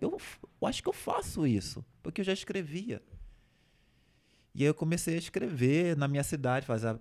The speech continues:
fazia piadas regionais e tal. Ok, ainda, ainda não era esse estilo de hoje, o que você viu.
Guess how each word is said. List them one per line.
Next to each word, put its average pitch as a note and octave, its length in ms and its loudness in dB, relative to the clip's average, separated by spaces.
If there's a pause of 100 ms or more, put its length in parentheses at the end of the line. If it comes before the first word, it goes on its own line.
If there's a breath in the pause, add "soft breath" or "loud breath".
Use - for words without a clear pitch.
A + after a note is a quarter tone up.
fazia G#2+ 280 -2
piadas G2+ 400 0
regionais G2+ 680 0
e - 100 -16
tal. F#2 260 -8 (360)
Ok, F2 380 -4 (100)
ainda, A#2+ 480 2
ainda B2 160 4
não B2 180 6
era D#3 120 6
esse E3+ 160 2
estilo D#3+ 300 -2
de D#3 120 -2
hoje, G2+ 260 2
o A2+ 140 4
que C3+ 100 0
você C3 280 8
viu. G#2+ 280 4